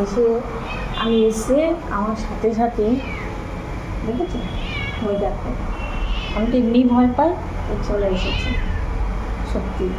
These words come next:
ওই যে কুকুর, বিড়াল, এরা কিন্তু খুব মানে বিশ্বাসী।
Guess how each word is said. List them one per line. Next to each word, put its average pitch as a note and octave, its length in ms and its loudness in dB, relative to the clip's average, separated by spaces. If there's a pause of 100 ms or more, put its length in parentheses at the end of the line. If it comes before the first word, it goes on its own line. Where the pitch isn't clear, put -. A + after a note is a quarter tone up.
(400)
ওই A3 80 -2
যে A3+ 100 4
কুকুর, A#3 480 0
বিড়াল, G#3+ 240 4
এরা G3+ 240 4
কিন্তু A3 400 0
খুব A3 140 2 (120)
মানে F#3+ 160 2
বিশ্বাসী। F#3+ 680 0